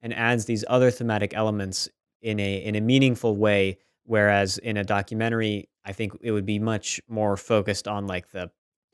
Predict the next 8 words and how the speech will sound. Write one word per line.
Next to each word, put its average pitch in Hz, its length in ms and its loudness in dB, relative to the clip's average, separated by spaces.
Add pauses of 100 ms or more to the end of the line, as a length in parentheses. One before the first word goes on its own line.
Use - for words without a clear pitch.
(220)
the 110 140 2
reality 110 800 4
of 95 280 -2
the 95 120 -6
situation. 95 680 -8
Whereas, 98 380 -2
you 139 100 0
know, 107 200 0